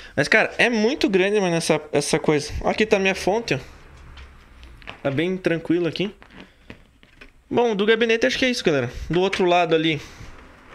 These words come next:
eu não abri ainda, mas depois eu abro que eu vou mexer um pouco. E é isso. Tá aí tudo semi-montado, né? Vou só dar uma olhada naquele cabo lá atrás, lá da fan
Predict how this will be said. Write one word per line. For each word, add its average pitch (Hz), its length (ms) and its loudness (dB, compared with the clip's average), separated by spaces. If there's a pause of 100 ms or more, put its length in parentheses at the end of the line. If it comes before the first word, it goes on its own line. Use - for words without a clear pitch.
(800)
eu 175 60 2
não 170 120 2
abri 160 220 2
ainda, 240 300 2
mas 190 180 2
depois 175 300 2
eu 180 100 4
abro 196 180 2
que 196 120 0
eu - 20 2
vou 175 80 0
mexer 170 340 0
um 175 60 -2
pouco. - 400 -2 (480)
E 240 60 2
é 240 120 2
isso. - 380 -8 (800)
Tá 131 100 2
aí 160 140 2
tudo 175 240 0
semi-montado, 180 1120 0
né? 120 120 -2 (960)
Vou 120 120 -2
só 160 420 0
dar 139 140 2
uma 151 140 0
olhada 139 220 0
naquele 143 280 -2
cabo 135 320 0
lá 131 80 2
atrás, 135 320 0
lá 139 180 2
da 127 180 0
fan 131 300 0